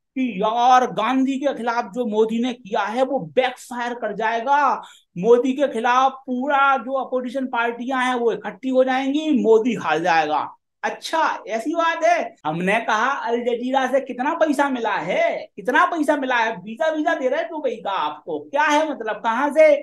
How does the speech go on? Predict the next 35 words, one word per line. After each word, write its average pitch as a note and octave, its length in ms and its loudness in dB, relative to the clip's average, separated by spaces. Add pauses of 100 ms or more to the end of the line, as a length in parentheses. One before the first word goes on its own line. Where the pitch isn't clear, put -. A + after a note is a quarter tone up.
(300)
दलाली B3+ 400 2
खाए G3 280 -2
हो? C#3 220 -6
दूसरा, B3+ 400 -2
हम B3 240 -2
नहीं A#3 220 -4
कह D#3+ 140 -4
रहे C#3+ 140 -6 (680)
भैया, A#3 260 2
साहिर B3+ 540 2
लुधियानवी B3 600 0
साहब A3+ 380 -4
का C4+ 60 0
वो B3+ 120 0
गाना A3 400 -4
है, E3+ 160 -2
कौन C4+ 280 2
सा, F#3 280 -2 (300)
छू C4+ 240 -2
लेने B3 400 2
दो C#4+ 360 4
नाजुक A3 440 -2
होठों A3+ 460 0
को, B3+ 400 -4 (180)
कुछ D4 240 -4 (160)
और C#4+ 280 6
नहीं B3 320 2
है, C4+ 260 2
जाम A3+ 400 2
है F3+ 180 -6
ये। C3+ 260 -10 (520)
उसी C#4+ 420 -2
गाने A3+ 400 0
की C#4+ 240 -4
एक D4+ 140 -8